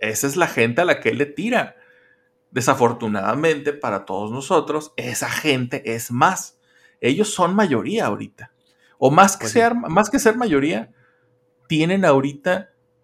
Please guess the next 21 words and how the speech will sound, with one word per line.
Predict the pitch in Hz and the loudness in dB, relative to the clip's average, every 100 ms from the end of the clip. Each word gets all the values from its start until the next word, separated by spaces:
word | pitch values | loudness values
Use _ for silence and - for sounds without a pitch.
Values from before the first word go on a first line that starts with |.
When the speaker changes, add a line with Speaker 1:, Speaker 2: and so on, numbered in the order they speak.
| _ _ _ _ _ _ _ | _ _ _ _ _ _ _
Speaker 1:
un | - 165 165 | -4 -4 -4
foro | - 165 160 151 | 2 4 6 4
muy | 135 165 165 | 0 -2 0
grande | 151 165 196 147 147 165 _ _ - | 0 0 -2 -4 -8 -10 _ _ -14
para | 123 | -12
ser | 113 117 | -10 -10
escuchados. | 120 - 123 - 135 139 - - _ _ _ _ _ _ _ | -12 -14 -10 -4 -4 -4 -12 -20 _ _ _ _ _ _ _
Y | 143 139 | 4 6
eso | 135 - 143 | 8 6 2
es | 143 | 2
lo | 156 | 0
que | 160 | -2
Speaker 2:
E-, | |
Speaker 1:
termina | - 151 147 | 2 4 4
Speaker 2:
entre | 120 147 | 4 4
Speaker 1:
afect- | 151 | 6
Speaker 2:
paréntesis | 156 175 208 202 165 | 6 6 2 0 0
enormes, | 147 139 113 110 | 0 2 0 -2
¿eh? | 175 220 | 0 0
Porque | 151 131 131 123 120 123 | -2 -2 0 2 0 -2
son | 156 | -2